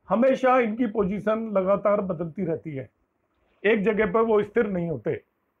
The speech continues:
आपका पूरा जो ब्रह्मांड है, वो आपका three sixty degree में divided है,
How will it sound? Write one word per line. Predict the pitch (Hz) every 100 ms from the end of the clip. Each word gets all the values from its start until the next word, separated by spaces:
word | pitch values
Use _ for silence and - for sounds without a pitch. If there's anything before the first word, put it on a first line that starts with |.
| _ - - -
आपका | 190 247
पूरा | 247 240 262 262 262
जो | 262 247
ब्रह्मांड | 214 208 202 220 208
है, | 208
वो | 208 208
आपका | 202 - 208
three | 202 220 277
sixty | 226 - 226 208
degree | 175 156
में | 175 190
divided | 170 135 127 120 113
है, | 120